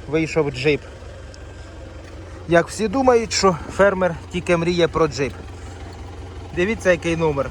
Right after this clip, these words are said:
блатний. Три сімерочки, пісня така була, помните? Номерок блатний до три сімерочки.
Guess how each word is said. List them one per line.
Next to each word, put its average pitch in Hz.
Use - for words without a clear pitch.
блатний. 143
Три 170
сімерочки, 170
пісня 151
така 131
була, 123
помните? 170
Номерок 147
блатний 147
до 143
три 143
сімерочки. 135